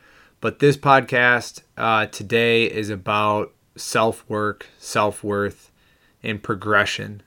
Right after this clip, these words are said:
Progression through life. Life as we are raised and born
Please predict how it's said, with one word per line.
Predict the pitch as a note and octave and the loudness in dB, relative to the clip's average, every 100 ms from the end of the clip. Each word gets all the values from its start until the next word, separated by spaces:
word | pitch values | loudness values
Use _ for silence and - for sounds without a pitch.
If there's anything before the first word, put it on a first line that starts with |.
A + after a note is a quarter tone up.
| _ _ _ _ - | _ _ _ _ -10
Progression | A2+ G#2 A#2+ A2+ B2+ A2+ | -6 4 6 6 0 -4
through | A#2 G#2+ | -4 -2
life. | G#2 F#2+ G2 - _ _ _ _ _ _ _ _ _ _ _ _ _ - | -2 -4 -8 -16 _ _ _ _ _ _ _ _ _ _ _ _ _ -10
Life | B2 B2 B2+ D3+ D3 | 0 6 6 6 8
as | C3+ A#2 | 6 6
we | A2 B2 B2 B2 A#2+ A2 F#2+ _ _ _ | 2 2 4 4 4 0 -6 _ _ _
are | A2+ A2 | -2 0
raised | G#2 A2+ A2+ A2 A2 G2+ - - - | 2 2 4 2 0 -4 -12 -18 -12
and | A2+ G2 | -10 -6
born | G#2+ G#2+ G#2+ G#2+ G#2 G#2 | -2 -2 0 -2 -2 -8